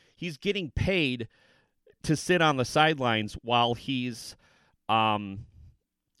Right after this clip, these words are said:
uh, y-, you know, while the investigation's going on is, is just absolutely mind-blowing to me.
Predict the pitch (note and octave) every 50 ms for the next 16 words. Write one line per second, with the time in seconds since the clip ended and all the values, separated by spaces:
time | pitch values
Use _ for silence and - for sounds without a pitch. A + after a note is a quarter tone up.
0 | _ - - A#2+ - - - - - - D#3 D3 C#3 B2 A#2+ B2 B2+ A#2+ B2 A#2+
1 | A2 B2+ C3 - - B2 A2+ B2 B2+ A#2+ - B2 G#2+ F2+ - A2+ A2+ G#2+ G2+ G#2
2 | A2+ A#2+ A2 G2 F#2 - _ - - - _ - - C#3+ D3+ C#3 A#2+ - E3 C3
3 | F3+ G#3 - - - E3 G#3 C4 - - - G3+ F3 D#3+ C3+ A#2+ A#2 G#2 G2+ G#2
4 | A#2+ B2+ C3+ C#3 A#2+ G#2 F#2+ F#2+ F2 F2 E2+ D#2+ - - F2 D#2 -